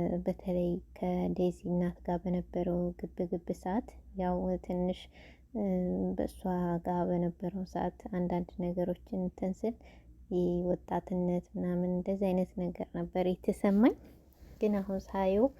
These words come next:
ስናየው አስተዋይ ልጅ ነው፣ ስርዓት አለው። እ፣ በቃ ሁለ ነገሩ፣ እ፣ ደስ የሚል፣ እ፣ ልጅ ነውና፣ እ፣ እግዚአብሔር አምላክ እንኳንም፣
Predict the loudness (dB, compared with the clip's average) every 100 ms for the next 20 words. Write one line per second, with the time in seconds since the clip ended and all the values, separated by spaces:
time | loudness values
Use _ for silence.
0 | -20 -20 0 4 6 6 6 2 -2 -6
1 | -2 2 4 2 -2 -4 -2 -2 -2 -2
2 | -2 -2 -4 -6 -4 2 4 4 0 -6
3 | -20 -20 -18 -2 2 4 4 4 4 2
4 | 2 2 4 4 4 4 4 4 4 2
5 | 2 0 0 -2 -4 -10 -2 2 2 2
6 | 2 2 4 4 2 0 0 -2 0 -2
7 | 0 2 2 0 -12 -20 -14 -4 0 2
8 | 2 0 -2 -6 -2 2 4 2 2 -2
9 | -2 -6 -8 -8 -2 0 0 -4 -4 -2